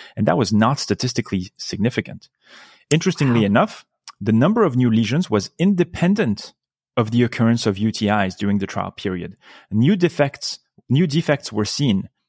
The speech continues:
Speaker 1: in about nineteen percent of the patient who had no U T I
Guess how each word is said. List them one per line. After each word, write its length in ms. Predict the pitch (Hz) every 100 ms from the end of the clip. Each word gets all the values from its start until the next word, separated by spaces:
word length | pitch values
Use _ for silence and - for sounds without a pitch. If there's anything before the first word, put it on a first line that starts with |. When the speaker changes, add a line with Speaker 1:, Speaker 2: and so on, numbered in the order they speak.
| _ -
Speaker 1:
in 120 | 107
about 260 | 101 101 -
nineteen 440 | 117 185 - 165
percent 640 | - 123 - 113 95 - _ -
of 80 | 101
the 100 | 107
patient 300 | 113 107 104
who 80 | 98
had 180 | 95 98
no 200 | 101 151
U 180 | 160
T 180 | - 139
I 280 | 156 233